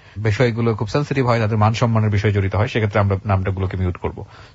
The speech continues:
So, আপনারা প্রথমেই ওর সঙ্গে কথাবার্তা বলেই বুঝতে পেরেছেন যে ও আজকে যেসব ব্যক্তিদের নাম বলছে, তারা ন্যাশনালি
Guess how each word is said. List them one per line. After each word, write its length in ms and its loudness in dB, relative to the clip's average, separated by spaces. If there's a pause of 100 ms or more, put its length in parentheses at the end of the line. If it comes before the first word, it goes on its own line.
So, 40 4
আপনারা 240 2
প্রথমেই 360 0
ওর 120 2
সঙ্গে 240 -4
কথাবার্তা 360 0
বলেই 220 0
বুঝতে 260 -4
পেরেছেন 360 0
যে 120 0
ও 100 2
আজকে 240 0
যেসব 280 0
ব্যক্তিদের 400 0
নাম 180 4
বলছে, 260 0
তারা 180 0
ন্যাশনালি 720 0